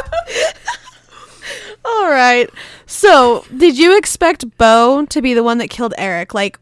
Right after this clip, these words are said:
Speaker 2: when we first found out that Eric was dead, axe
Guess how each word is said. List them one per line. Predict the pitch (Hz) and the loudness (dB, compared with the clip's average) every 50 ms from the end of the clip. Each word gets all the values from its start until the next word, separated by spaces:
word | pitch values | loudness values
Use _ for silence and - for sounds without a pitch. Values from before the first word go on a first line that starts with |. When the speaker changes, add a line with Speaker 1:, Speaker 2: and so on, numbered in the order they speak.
| _ _ _ | _ _ _
Speaker 2:
when | - 214 233 233 226 226 220 214 | -6 -4 -2 -2 -2 -2 -4 -4
we | 240 240 220 | -4 -4 -4
first | - - 226 233 226 - - | -4 -4 -4 -4 -4 -6 -4
found | 247 240 240 233 | -4 -2 0 0
out | 226 226 208 | -2 -2 -2
that | 214 220 - - | -4 -6 -6 -4
Eric | 196 208 208 202 - | -4 -6 -6 -6 -6
was | 214 208 196 - | -8 -10 -10 -8
dead, | - 202 185 175 160 165 175 - _ _ _ _ _ _ - | -8 -6 -6 -4 -6 -6 -8 -12 _ _ _ _ _ _ -6
axe | - 185 196 190 - - - - - - - - | -4 -2 -2 -2 -4 -10 -14 -14 -14 -16 -18 -20